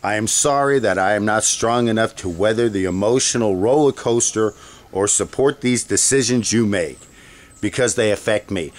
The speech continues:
How much you wanna bet we're talking about somebody who's a rap star? Um, where does it pick up next? Uh,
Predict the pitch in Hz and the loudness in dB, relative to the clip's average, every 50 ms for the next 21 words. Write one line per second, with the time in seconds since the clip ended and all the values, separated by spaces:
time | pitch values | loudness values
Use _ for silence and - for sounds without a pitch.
0 | - - - - - 151 156 - - 135 123 117 113 101 87 117 117 107 104 107 | -18 -20 -10 -6 -4 -2 -2 0 0 0 0 0 0 0 0 0 0 0 0 -2
1 | 101 - 117 110 104 101 107 104 95 98 92 95 - - - 101 98 98 95 95 | -2 0 0 0 0 0 -2 -2 0 0 0 0 -2 -2 -2 -2 0 0 0 -2
2 | 98 85 87 80 80 87 90 82 80 - - - - 82 73 67 60 57 - - | 0 -2 -2 -2 0 -2 -2 -2 -2 -2 -4 -4 -4 -4 -8 -8 -10 -12 -16 -18
3 | - - - - - - - - - - - - - - - - - - - - | -20 -20 -20 -20 -20 -20 -20 -18 -18 -18 -18 -14 -16 -16 -16 -16 -20 -20 -20 -20
4 | - - - - - - - - 131 139 139 135 131 131 123 113 - - 127 123 | -20 -20 -20 -20 -20 -18 -8 -4 -2 0 2 2 2 0 -2 -4 -6 -4 -4 -4
5 | 117 98 110 107 104 98 90 - 95 85 - - 107 95 - 87 - - 90 87 | -2 0 0 0 0 0 -2 -4 -6 -8 -8 -8 -8 -6 -6 -8 -8 -10 -12 -12
6 | 78 76 - - - - 101 101 98 101 101 101 98 101 98 101 | -10 -8 -8 -10 -6 -2 -2 0 2 2 2 2 2 2 0 -2